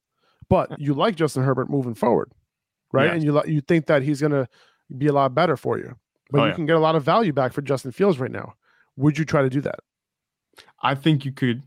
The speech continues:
Speaker 2: I think you could. 'Cause assuming this is a one Q B league. If this is two Q B league, obviously they're starting both of them. And that's kind of the situation I have in one of my leagues. But if this is a one Q B league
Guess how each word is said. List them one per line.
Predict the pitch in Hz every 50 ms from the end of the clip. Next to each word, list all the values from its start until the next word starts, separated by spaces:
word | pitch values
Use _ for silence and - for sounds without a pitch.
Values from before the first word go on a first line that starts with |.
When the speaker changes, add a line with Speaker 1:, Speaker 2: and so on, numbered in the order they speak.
| 226 160
Speaker 2:
I | 120
think | 117 135 123
you | 123 110
could. | - 123 107 98 101 113 _ _ _ -
'Cause | 180 170 151
assuming | - 180 139 190 202 202 196
this | 185 165 147
is | 160
a | 151
one | 143 147 143
Q | 139 139 127 110
B | 113 104
league. | 95 90 - - _ _ _ _ -
If | 139
this | 165 240 214
is | -
two | - 220
Q | 175 214 214
B | 185 208 208
league, | 196 196 170
obviously | 156 143 139 139 135 - 143
they're | 135 117
starting | - 143 135 120 113
both | 107 117 104 - -
of | 95
them. | 90 87 92 -
And | 107 104 101 98 107
that's | - 117 123 123 -
kind | - - 131 127 123
of | 120
the | 117
situation | - - 113 - 127 120 110 - 117 110
I |
have | 101 107 107 101
in | 101
one | 98
of | 95 95
my | 90 87
leagues. | 90 95 95 -
But | 120 117
if | 107 -
this | - 185 185
is | -
a | 185 143
one | 127 139 143 139
Q | 139 156
B | 147 156 156
league | 156 160 170 165 -